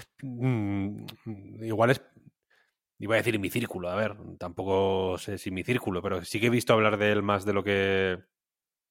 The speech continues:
de lo que me esperaba, ma-, mucho más de lo que se habló de Zero Ranger en su, en su día, vaya.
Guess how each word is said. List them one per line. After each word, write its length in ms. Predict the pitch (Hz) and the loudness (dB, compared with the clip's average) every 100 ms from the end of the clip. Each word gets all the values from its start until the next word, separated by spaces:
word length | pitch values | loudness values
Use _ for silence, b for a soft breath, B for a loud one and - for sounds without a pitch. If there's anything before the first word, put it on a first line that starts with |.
| _ _ _ 110 | _ _ _ -10
de 180 | 107 | -2
lo 100 | 101 | 0
que 80 | 101 | 0
me 80 | 98 | 0
esperaba, 400 | - - 117 113 | 2 8 10 10
ma-, 160 | 101 117 | 8 2
mucho 360 | 110 120 123 | 0 0 4
más 160 | 120 110 | 4 4
de 60 | 107 | 2
lo 60 | |
que 80 | 104 | 4
se 60 | 107 | 6
habló 180 | 104 107 | 8 6
de 100 | 95 | 6
Zero 220 | 104 98 | 4 6
Ranger 360 | 107 101 101 | 6 4 2
en 100 | 101 | 2
su, 640 | 90 101 98 95 95 95 98 | 0 -2 -2 -2 -4 -6 -6
en 160 | 104 95 | -4 -4
su 160 | 104 95 | -2 2
día, 220 | 104 131 | 4 4
vaya. 280 | 110 127 | 4 0